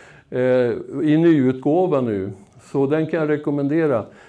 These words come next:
Den är åttahundrasextio sidor tjock. Och de har undersökt alla märkligheter kring alla samtal och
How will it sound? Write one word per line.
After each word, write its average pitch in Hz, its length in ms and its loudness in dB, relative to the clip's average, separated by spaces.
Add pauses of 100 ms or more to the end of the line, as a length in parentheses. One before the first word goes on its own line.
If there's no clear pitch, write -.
(260)
Den 143 180 0
är 160 160 0
åttahundrasextio 156 1160 0
sidor 127 340 -4
tjock. 120 440 -6 (1160)
Och 131 100 -4
de 175 280 2
har 170 220 4
undersökt 139 1040 0
alla 147 280 0
märkligheter 131 800 -2
kring 135 220 -6
alla 120 220 -4
samtal 135 1080 -4
och 117 200 -6